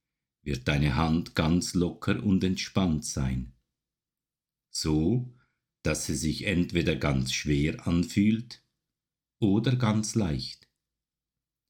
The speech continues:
Vielleicht ist dir deine Hand gar nicht mehr bewusst, aber egal, wie sich deine Hand für dich anfühlt. Du erlaubst dir einfach,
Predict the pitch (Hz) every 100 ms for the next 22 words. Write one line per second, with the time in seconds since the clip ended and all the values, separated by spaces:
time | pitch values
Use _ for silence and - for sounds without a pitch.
0 | _ _ _ - 73 78 78 - 80 -
1 | 82 78 76 78 73 76 78 - 82 76
2 | 78 78 - 80 76 80 87 117 - -
3 | - _ _ _ _ _ _ _ _ _
4 | _ _ 90 107 110 104 113 110 82 73
5 | - 82 69 71 - 82 76 67 80 80
6 | 87 - 101 98 - 95 85 80 - 65
7 | - - _ _ _ _ _ _ _ _
8 | _ _ - 98 87 76 73 90 - -
9 | 110 98 95 95 98 104 98 -